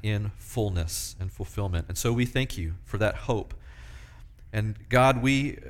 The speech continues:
hope along with you, as Jesus taught us to pray, to be part of your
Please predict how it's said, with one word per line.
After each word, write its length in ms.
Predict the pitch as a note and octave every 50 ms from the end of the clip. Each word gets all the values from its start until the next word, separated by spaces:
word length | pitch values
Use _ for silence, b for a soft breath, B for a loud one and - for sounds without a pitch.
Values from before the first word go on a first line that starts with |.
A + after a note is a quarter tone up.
| - - -
hope 360 | - D#3+ E3 E3+ D3+ - -
along 380 | B2 A#2+ B2+ B2 A#2+ A#2+ A2+
with 280 | A#2+ C3 B2+ - - A2
you, 220 | F#2+ D#2 D#2 D2+ E2 - - - - - -
as 260 | G2 G#2 G#2 G#2 G2
Jesus 460 | G2+ - A2+ A#2 A#2+ G#2+ G#2+ G#2 - -
taught 280 | - - G#2+ G#2+ G#2
us 120 | G2 - -
to 100 | - -
pray, 480 | - - - G#2+ G2 F2+ D#2+ D#2 F#2 - b b b b b b b b b b b b b b b b b -
to 100 | - -
be 140 | G#2 A2+ B2
part 500 | A#2+ - - - C3+ C#3 D3+ D#3+ - -
of 180 | - A2+ A2+ A2
your 500 | A2 A#2+ A#2+ A#2 A#2+ A#2 A2+ A#2 A#2